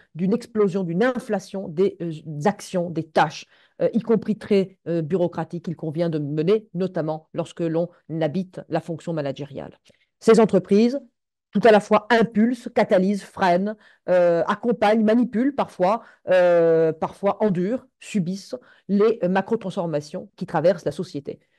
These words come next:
S'il y a un résultat dans notre enquête, c'est de dire que l'entreprise et la société ne font qu'un. L'entreprise est quelque part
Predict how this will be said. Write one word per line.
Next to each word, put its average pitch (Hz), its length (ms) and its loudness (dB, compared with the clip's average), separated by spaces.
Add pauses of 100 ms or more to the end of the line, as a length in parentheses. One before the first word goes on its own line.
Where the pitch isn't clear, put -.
(240)
S'il 196 260 2
y 220 60 8
a 226 80 8
un 214 60 4
résultat 196 400 2
dans 180 100 4
notre 170 200 0
enquête, 180 380 -6
c'est - 140 -14
de 156 80 -8
dire 180 200 0
que 160 80 0
l'entreprise 190 520 0
et 170 40 0
la 160 100 -2
société 156 420 -6
ne 160 80 -2
font 135 220 -10
qu'un. 131 260 -12 (380)
L'entreprise 190 800 2
est 170 240 4 (280)
quelque 170 220 0
part 190 240 0